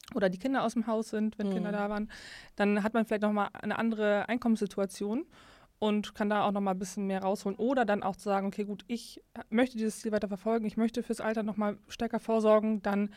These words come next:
Speaker 1: budgetiere ich einfach ein bisschen mehr oder überlege, wo kann ich noch was einsparen. Also diese
Speaker 2: Mhm.
Speaker 1: Fälle hat man auch, ähm, kann dann gegebenenfalls auch, je nachdem, wie, wie die Lebenssituation ist, auch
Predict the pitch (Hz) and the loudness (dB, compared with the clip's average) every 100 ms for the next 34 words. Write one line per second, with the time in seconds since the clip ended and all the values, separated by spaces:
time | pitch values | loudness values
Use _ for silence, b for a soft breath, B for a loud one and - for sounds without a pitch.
0 | B B B _ _ _ 185 190 185 269 | B B B _ _ _ -4 -2 -2 -2
1 | 233 190 185 185 190 196 185 185 190 196 | 0 -2 0 -2 -2 -2 -2 -2 -4 -4
2 | 202 190 185 - 202 196 202 - 208 196 | -2 0 0 -2 -4 -4 -4 -6 -2 -2
3 | 202 196 - 220 - - 196 202 196 202 | 0 -2 0 -2 -2 -6 -6 -6 -2 0
4 | 208 226 202 190 - 208 196 202 214 - | 0 0 -2 -4 -8 -6 -2 -2 -2 -10
5 | B B B B 214 196 196 - - 208 | B B B B -2 0 0 -4 -6 0
6 | 208 196 190 202 196 - 196 190 - 196 | 2 2 0 0 -2 -2 0 -2 0 2
7 | 190 196 - - - _ 202 202 190 196 | 2 2 -4 -14 -20 _ -2 0 0 0
8 | 202 180 190 190 190 - 190 185 202 208 | 0 0 -2 -2 -4 -6 -6 -2 0 0
9 | 214 196 202 190 - | 0 -2 -2 -4 -4